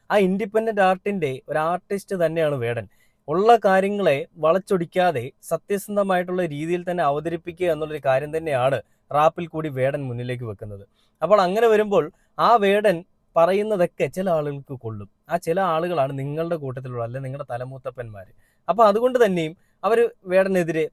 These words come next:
പല രീതിയിലുള്ള പ്രശ്നങ്ങൾ അഴിച്ചുവിടും, അല്ലെങ്കിൽ ആരോപണങ്ങൾ അഴിച്ചുവിടും.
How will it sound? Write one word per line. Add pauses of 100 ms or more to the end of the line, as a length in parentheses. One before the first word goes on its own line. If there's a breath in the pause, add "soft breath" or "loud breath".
പല
രീതിയിലുള്ള
പ്രശ്നങ്ങൾ
അഴിച്ചുവിടും,
അല്ലെങ്കിൽ
ആരോപണങ്ങൾ
അഴിച്ചുവിടും.